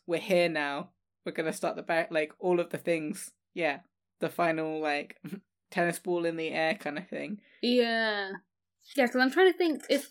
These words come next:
Speaker 2: like, besides, like, if there was, like, a major theme or through line, but it was, like, "Let's get all the chess pieces on the board
Speaker 1: Mm.
Speaker 2: for the final." It's been, it's been a lot of him setting up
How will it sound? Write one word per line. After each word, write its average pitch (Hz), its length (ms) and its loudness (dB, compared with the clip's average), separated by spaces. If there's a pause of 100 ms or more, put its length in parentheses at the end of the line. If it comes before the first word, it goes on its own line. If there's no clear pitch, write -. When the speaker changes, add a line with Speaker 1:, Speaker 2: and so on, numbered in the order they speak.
(120)
Speaker 2:
like, 208 300 4
besides, 240 920 -2 (340)
like, 226 160 2
if 240 80 0
there 233 140 4
was, 233 120 0
like, 226 120 2
a 226 40 2
major 220 400 4
theme 214 680 2
or 185 180 -2
through 220 200 4
line, 175 300 0
but 180 120 0
it 180 80 0
was, 202 260 4
like, 185 280 -2
"Let's - 280 2
get 202 180 4
all 190 120 2
the 196 80 -4
chess - 280 -4
pieces 185 380 -4
on 185 140 -2
the 170 80 -4
board 160 460 -2 (240)
Speaker 1:
Mm. 190 680 -4
Speaker 2:
for 190 60 -4
the 185 120 -2
final." 180 720 -2 (600)
It's 349 160 2
been, 370 240 6 (100)
it's 302 160 4
been 330 200 0
a 320 60 4
lot 202 220 6
of - 100 0
him 247 680 -4 (360)
setting 254 540 -2
up 226 240 -2